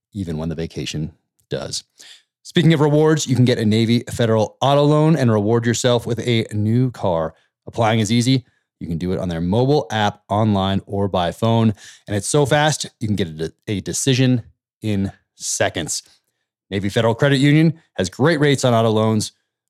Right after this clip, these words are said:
With their car buying service powered by TrueCar, you can shop, compare,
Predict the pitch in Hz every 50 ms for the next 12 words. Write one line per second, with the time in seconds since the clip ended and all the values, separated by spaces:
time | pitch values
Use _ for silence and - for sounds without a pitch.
0 | _ - 95 104 101 - - 160 151 139 147 135 131 123 - - 131 123 120 120
1 | - - - 160 156 147 139 123 127 120 117 - - - 156 135 - 143 131 120
2 | 123 113 - 113 104 - - 147 139 135 - - 123 - 147 147 139 135 135 110